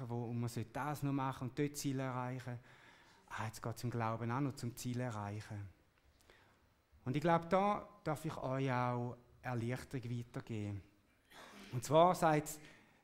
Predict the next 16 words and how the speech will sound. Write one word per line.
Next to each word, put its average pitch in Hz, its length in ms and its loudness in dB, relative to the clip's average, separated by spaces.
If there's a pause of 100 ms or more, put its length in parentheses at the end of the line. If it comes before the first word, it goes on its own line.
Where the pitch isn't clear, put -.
der 101 80 0
Paulus, 165 680 6
und 123 120 0 (400)
da - 120 -8
sehen 131 200 0
wir 131 40 2
auf 117 100 -6
der 135 120 2
letzten 139 360 2
Folie, 156 640 6 (680)
sagt 135 440 2
er, 139 320 2 (2250)
ähm, 107 580 0 (1160)
im 117 300 2
Vers 127 300 0
vierzehn, 160 540 2